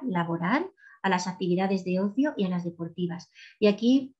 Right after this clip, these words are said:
aprovecho para deciros que cada vez tenemos que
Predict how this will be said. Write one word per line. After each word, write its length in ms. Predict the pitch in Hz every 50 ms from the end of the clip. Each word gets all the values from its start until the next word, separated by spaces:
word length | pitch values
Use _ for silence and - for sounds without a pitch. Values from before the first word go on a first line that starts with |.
| -
aprovecho 480 | - 208 202 208 202 202 208 - 262 254
para 180 | 247 233 220
deciros 440 | 208 202 196 196 208 208 214 220 220 -
que 120 | 202 196
cada 280 | 185 180 175 175 180 180
vez 260 | 196 247 285 277 - _ _ _ _ _ _ _
tenemos 480 | - 208 196 196 196 220 240 240 240 -
que 280 | - 202 185 170 - _